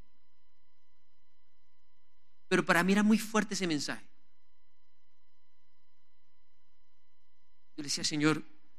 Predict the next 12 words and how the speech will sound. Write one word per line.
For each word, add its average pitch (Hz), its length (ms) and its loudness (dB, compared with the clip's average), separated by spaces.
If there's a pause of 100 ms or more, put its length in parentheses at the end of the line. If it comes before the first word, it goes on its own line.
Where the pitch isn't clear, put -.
(480)
yo 143 80 2
sé 135 100 4
que 156 100 -2
la 156 80 2
atmósfera 139 400 8
está 123 160 8
cambiando". 113 400 2 (3250)
Y 147 80 6
no 151 80 10
solo 185 240 12
hablo 180 240 8
físicamente, 147 720 4